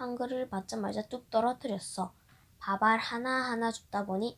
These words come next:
어느새 날이 저물었네. 색시는 하룻밤만 묵게 해달라고 졸랐지.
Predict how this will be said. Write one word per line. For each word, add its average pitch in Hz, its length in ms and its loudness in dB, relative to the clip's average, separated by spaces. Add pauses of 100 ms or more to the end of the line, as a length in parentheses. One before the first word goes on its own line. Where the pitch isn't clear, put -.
어느새 196 480 0
날이 196 320 0
저물었네. 202 640 0 (540)
색시는 254 440 -4
하룻밤만 240 720 2
묵게 240 340 -2
해달라고 214 520 -2
졸랐지. 226 480 -2